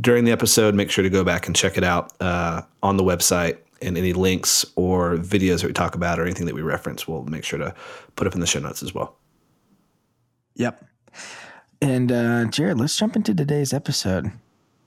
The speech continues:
Speaker 1: Okay.
Speaker 2: Who we ta-, who we talking to?
Speaker 1: Academy Award nominated cinematographer James Laxton, uh, the D P of Moonlight, will be joining us today.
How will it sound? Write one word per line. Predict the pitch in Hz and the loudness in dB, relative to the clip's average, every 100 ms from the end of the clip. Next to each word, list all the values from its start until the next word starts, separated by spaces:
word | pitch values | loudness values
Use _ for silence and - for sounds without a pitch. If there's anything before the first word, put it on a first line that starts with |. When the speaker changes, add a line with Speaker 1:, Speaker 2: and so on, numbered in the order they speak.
| _ _ - - | _ _ -8 0
Speaker 1:
Okay. | 101 - 92 95 - | 2 4 0 0 -2
Speaker 2:
Who | 143 | 0
we | 175 | 2
ta-, | 185 - | -2 -2
who | 170 | 0
we | 180 | 2
talking | 208 156 107 | 2 0 0
to? | 87 104 - _ _ - - - - - - | -2 -4 -10 _ _ -20 -18 -18 -18 -10 -6
Speaker 1:
Academy | - 123 120 123 | 0 2 4 6
Award | 117 117 | 6 6
nominated | 107 101 104 98 95 | 4 4 2 2 2
cinematographer | 87 107 104 92 95 92 - 92 90 | 2 2 2 2 2 0 0 0 0
James | 98 95 92 | 0 0 0
Laxton, | 87 87 - - 85 82 - - _ 90 | 0 0 -2 -4 -4 -4 -8 -18 _ -4
uh, | 85 | -2
the | 85 | -2
D | 87 98 | 0 0
P | 95 92 92 - | 2 2 2 0
of | 90 87 85 - | -2 -2 -4 -4
Moonlight, | 85 95 92 - - - - _ _ _ - | -2 0 0 -2 -6 -10 -16 _ _ _ -2
will | 95 | 2
be | |
joining | 87 82 76 85 | 2 2 -2 -4
us | - | -6
today. | - - | -6 -8